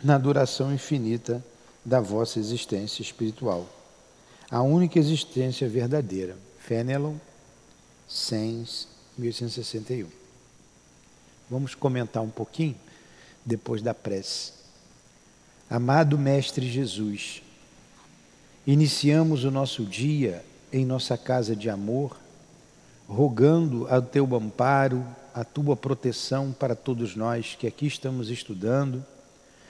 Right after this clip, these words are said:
para aqueles que nos ouvem de seus lares à distância, que essas bênçãos de luz que recaem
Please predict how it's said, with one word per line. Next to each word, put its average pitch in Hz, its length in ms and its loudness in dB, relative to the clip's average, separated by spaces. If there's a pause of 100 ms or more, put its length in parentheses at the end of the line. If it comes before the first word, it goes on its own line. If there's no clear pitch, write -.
(420)
para 175 160 8
aqueles 175 420 6
que 175 140 0
nos 120 260 0
ouvem 131 500 4
de 113 180 -2
seus 110 340 -2
lares 117 640 0
à 123 80 -2
distância, 131 880 -4 (760)
que 139 80 4
essas 127 300 2
bênçãos 135 540 2
de 123 100 -4
luz 131 500 -2
que - 140 -8
recaem 135 560 0